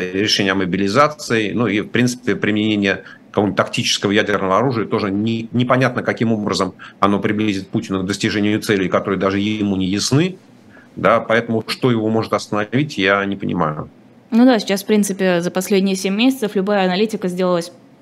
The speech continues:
Speaker 2: по большей части бессмысленной. Ты только что-нибудь спрогнозируешь, выставишь какую-то свою позицию на всеобщее обозрение, и вдруг внезапно, сюрприз,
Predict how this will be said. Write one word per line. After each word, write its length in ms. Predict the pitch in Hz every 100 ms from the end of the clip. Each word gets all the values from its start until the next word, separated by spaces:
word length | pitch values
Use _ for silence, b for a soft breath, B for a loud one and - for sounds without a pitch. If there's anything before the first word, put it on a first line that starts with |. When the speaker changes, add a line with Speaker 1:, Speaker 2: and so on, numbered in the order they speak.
| -
Speaker 2:
по 80 | 175
большей 320 | 180 185 175
части 300 | 185 180 180
бессмысленной. 580 | 185 190 202 185 165 143
Ты 100 | 170
только 260 | 180 170
что-нибудь 340 | - 170 170 170
спрогнозируешь, 760 | 185 175 180 226 302 233 190
выставишь 360 | 185 185 160 160
какую-то 360 | - 180 170 160
свою 200 | 180 170
позицию 460 | 165 160 160 165
на 60 | 165
всеобщее 400 | - 175 - 160
обозрение, 640 | 151 175 262 311 233 196
и 40 |
вдруг 220 | 190 269 262
внезапно, 440 | 226 226 247 214
сюрприз, 640 | 214 311 269 262 262 -